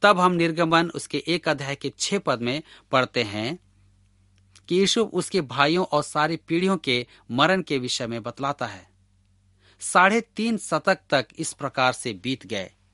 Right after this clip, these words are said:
और अब हम आगे देखते हैं, मिस्र में बंधुआई। उत्पत्ति अध्याय छियालीस में परमेश्वर ने कहा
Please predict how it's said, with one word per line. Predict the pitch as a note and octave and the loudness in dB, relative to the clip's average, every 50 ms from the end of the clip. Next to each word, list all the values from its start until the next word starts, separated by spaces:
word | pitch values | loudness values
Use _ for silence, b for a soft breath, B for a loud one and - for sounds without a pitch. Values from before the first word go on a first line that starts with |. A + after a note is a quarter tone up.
| _ _ _ _ b b b b b - | _ _ _ _ b b b b b 0
और | C3 D3 | 0 2
अब | - D#3 F3 E3 | 4 4 4 4
हम | F3+ F#3 - | 2 2 4
आगे | - D3 E3+ F3+ A3 G#3+ | 4 4 4 4 2 0
देखते | F3 E3+ D3 - - D#3 | 0 0 -2 0 -2 -4
हैं, | C#3 C3+ D3 E3+ E3+ b b b b - | -2 -2 -2 -4 -6 b b b b -8
मिस्र | B2+ D#3 F#3+ G3+ - - - E3 | -4 -4 -4 -4 -4 -4 -4 -2
में | D#3+ D3 C#3 C#3+ C3 | -2 -2 -2 -2 -4
बंधुआई। | G2+ A#2 A2+ A2 G#2+ B2 A#2+ A#2 A2+ G2 E2 - _ _ _ b b b b b b b b b - | -4 -6 -6 -6 -4 -2 -2 -2 -2 -4 -8 -14 _ _ _ b b b b b b b b b -6
उत्पत्ति | D#3+ E3 - - - G3+ - - - A3 | -6 -6 0 0 0 0 2 0 -2 -2
अध्याय | - - D#3 D3 C#3 B2+ B2+ D#3+ E3 F3 | 0 2 0 0 0 -2 -2 -2 -2 -2
छियालीस | - - - - D3 D3+ E3+ G3 F#3 - - | -2 -4 -2 0 2 2 2 0 -2 -4 -4
में | C3 B2+ C3 | -6 -6 -4
परमेश्वर | - C#3 C3+ C3 D3 E3+ F3 - F3+ E3 | -2 -2 -2 0 0 -2 -2 -2 -2 -2
ने | D#3+ D3+ | -2 -2
कहा | - - C3+ C3 - C3 A2 G2 A2 | -2 -2 -2 -2 -2 -2 -2 -4 -4